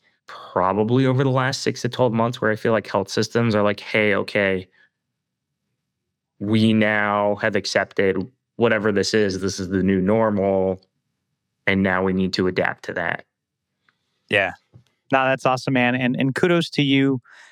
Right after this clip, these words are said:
Speaker 2: Uh, the, you know, it's a good lesson for all of us folks listening, is that, that the importance of that vision, you know, set the vision, repeat it often,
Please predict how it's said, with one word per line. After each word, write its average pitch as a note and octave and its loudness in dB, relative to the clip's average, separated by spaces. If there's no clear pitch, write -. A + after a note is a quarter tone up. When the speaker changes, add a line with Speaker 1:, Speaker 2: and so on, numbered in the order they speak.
Speaker 2:
Uh, A#2 0
the, C3 0
you C3+ 0
know, A2+ 0
it's B2 -2
a D3+ 2
good D3+ 0
lesson B2 0
for A2+ 0
all G#2+ 2
of A#2 0
us - -2
folks - -2
listening, A2+ 0
is A2+ 0
that, A2 0
that A#2 0
the B2+ 0
importance E3+ -2
of C3+ -2
that A2+ 0
vision, G2 -2
you G2+ -2
know, G2+ 0
set C#3+ -2
the C#3 0
vision, A2+ 0
repeat C#3 0
it B2+ 2
often, G#2 -2